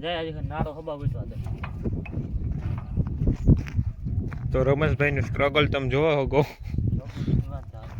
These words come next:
Speaker 2: આ બગીચામાં રાપ મારવી, પછી રાપ મારે ને એમાં અમારે ટમેટી કરવી. ટમેટી.
Speaker 1: હવે તમે જો દાબ લીવર.
Speaker 2: હા. આખું રાખે કે મીડિયમ? બીજો જ વાંધો હે. મને ટ્રાય કરવા દે તો.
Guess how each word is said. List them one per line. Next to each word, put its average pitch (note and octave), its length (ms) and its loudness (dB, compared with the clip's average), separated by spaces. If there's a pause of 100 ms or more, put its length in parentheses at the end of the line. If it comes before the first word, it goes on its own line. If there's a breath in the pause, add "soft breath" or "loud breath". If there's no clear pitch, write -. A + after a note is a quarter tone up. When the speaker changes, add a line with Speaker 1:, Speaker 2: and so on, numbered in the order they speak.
(1300)
Speaker 2:
આ B2+ 60 2
બગીચામાં F3+ 720 6
રાપ D3 260 8
મારવી, B2+ 340 0
પછી A#2+ 280 -2
રાપ C3+ 200 4
મારે D3+ 340 0
ને D3 120 0
એમાં D3 260 0
અમારે D3+ 300 2
ટમેટી D3+ 460 2
કરવી. A2+ 340 0 (800)
ટમેટી. C#3 400 -2
Speaker 1:
હવે - 60 -4
તમે E3+ 220 -4
જો F3+ 140 -4
દાબ F3 220 -2
લીવર. - 460 2
Speaker 2:
હા. B2+ 140 2 (720)
આખું E3+ 240 6
રાખે G3+ 220 4
કે D3 80 0
મીડિયમ? C3 320 0 (1900)
બીજો D#3+ 300 4
જ A2+ 80 0
વાંધો A#2+ 300 0
હે. A2+ 160 -6 (1900)
મને D#3+ 140 2
ટ્રાય F3 200 6
કરવા D3 280 4
દે A#2 160 0
તો. B2 180 -2